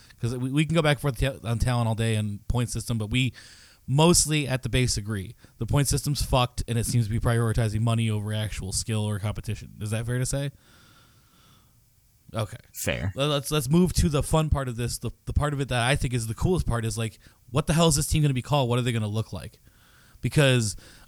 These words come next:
Speaker 1: I like the idea of going with a name that's off, off kilter, like the Kraken,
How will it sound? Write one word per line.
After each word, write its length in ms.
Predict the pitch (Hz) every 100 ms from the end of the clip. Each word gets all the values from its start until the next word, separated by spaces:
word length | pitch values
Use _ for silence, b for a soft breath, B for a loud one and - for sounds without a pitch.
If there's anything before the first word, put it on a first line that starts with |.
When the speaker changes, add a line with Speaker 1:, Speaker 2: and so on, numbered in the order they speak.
| -
Speaker 1:
I 140 | 131 214
like 240 | 185 147
the 160 | 151 139
idea 360 | 120 127 127
of 640 | 120 120 113 113 107 90 - b b b b b _ _ _ -
going 280 | 120 151 165
with 140 | 160 143
a 60 |
name 240 | 131 131 127
that's 140 | 107
off, 440 | 117 120 113 - -
off 220 | 117 120 -
kilter, 280 | 131 -
like 140 | 113 -
the 60 |
Kraken, 600 | - - 120 107 113 98